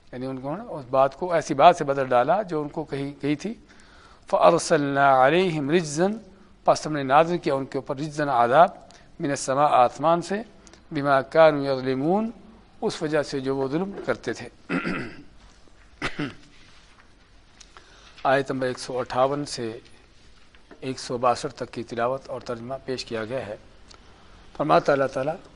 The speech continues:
"قُلْ يَا أَيُّهَا النَّاسُ إِنِّي رَسُولُ اللَّهِ إِلَيْكُمْ جَمِيعًا"،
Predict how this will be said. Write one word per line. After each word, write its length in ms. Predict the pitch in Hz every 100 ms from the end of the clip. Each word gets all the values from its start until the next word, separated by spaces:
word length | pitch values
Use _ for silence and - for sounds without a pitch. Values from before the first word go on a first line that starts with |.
| - - - - -
"قُلْ 140 | 160
يَا 280 | 160 175 165
أَيُّهَا 280 | 151 151 147
النَّاسُ 420 | 139 175 165 175
إِنِّي 340 | 147 160 143
رَسُولُ 400 | 131 131 - 170
اللَّهِ 440 | 147 131 151 135 131
إِلَيْكُمْ 360 | 131 131 127
جَمِيعًا"، 600 | 117 120 120 110 110 107